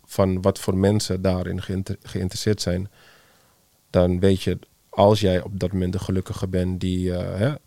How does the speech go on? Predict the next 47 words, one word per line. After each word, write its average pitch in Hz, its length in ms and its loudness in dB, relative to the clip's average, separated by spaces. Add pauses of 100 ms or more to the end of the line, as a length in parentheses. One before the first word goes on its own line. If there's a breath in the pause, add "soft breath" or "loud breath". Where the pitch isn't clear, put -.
(140)
eh, 90 360 -4
zo'n, 92 500 -2
zo'n 92 460 -2
deal 98 320 2
mag 92 260 -4
winnen, 95 400 4 (720 loud breath)
weet 101 220 4
je 104 80 4
op 98 100 2
een - 60 -4
gegeven 95 260 0
moment 95 200 2
ook, 101 140 4 (100)
op - 60 -12
het 101 100 2
moment 95 280 4
dat 90 140 -2
je 90 260 -2
ervoor 92 480 2 (360)
wil 98 280 4
weer 95 120 0
verkopen, 110 600 2 (280)
eh, 95 360 6
wat 101 200 4
voor, - 220 -4
waar 101 360 6
dan... 98 260 4
Hè, 117 160 4 (680 soft breath)
de 101 160 4
mensen 101 340 2
liggen 95 320 0
die 101 180 2
in 95 120 -2
dit 95 160 -2
soort 95 240 -4
deals 95 220 0
bijvoorbeeld 92 420 0
geïnteresseerd 95 540 2
zijn. - 240 -2
En, 92 200 -2
en, 92 160 0
en, 90 200 0
en 90 160 0
zo 95 240 6
creëer 92 340 4
je 90 120 2
dus, 90 320 -4